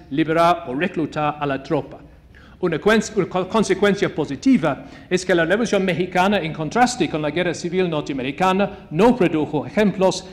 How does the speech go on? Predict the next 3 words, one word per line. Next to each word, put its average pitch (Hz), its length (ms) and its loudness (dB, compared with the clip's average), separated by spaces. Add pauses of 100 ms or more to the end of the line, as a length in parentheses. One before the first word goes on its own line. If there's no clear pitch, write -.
(180)
de 151 320 -2
encarcelamiento 165 960 0
atroz, - 760 -2